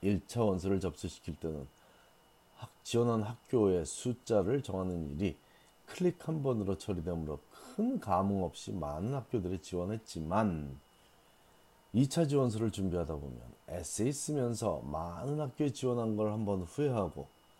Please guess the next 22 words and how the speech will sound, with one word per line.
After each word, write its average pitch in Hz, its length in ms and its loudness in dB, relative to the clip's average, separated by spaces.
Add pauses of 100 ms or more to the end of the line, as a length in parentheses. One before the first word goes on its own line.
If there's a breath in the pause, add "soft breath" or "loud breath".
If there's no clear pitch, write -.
(340 soft breath)
또한 80 280 2
각 - 240 -4
학교별로 147 540 4
지원비를 110 520 2
받는다는 95 480 0
사실에 76 440 -6 (160)
금전적 101 680 -2
부담감을 135 460 0
느껴서 107 440 -2 (460 loud breath)
이 101 160 4
차 101 260 2
지원서 85 500 -2
제출을 71 600 -8 (760 soft breath)
주저하는 101 680 -2
학생도 92 440 -4
나오는 78 400 -4
것입니다. 76 580 -8 (800 soft breath)
출입 160 340 2
의대들은 139 560 2
상대적으로 113 760 0
저렴하므로 80 840 -2 (360)
뭐 - 120 -16